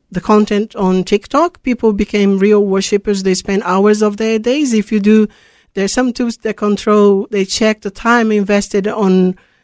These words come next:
looking at one application on your device, and those are sad numbers, especially when you're dealing with kids,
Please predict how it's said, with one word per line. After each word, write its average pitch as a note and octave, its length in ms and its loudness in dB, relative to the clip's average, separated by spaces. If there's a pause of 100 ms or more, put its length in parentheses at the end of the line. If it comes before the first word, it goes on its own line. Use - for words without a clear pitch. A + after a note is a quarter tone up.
(180)
looking G#3+ 300 0
at G3+ 140 -2
one G#3+ 240 0
application A#3+ 600 0
on G3+ 120 4
your G3+ 200 2
device, G3+ 480 -2
and G3+ 160 0
those A3+ 200 2
are G3 60 -4
sad G3+ 420 -2
numbers, G3 380 0
especially - 560 -2
when G3 200 0
you're F#3+ 180 2
dealing F#3+ 340 0
with G3 260 -6
kids, C4 460 -2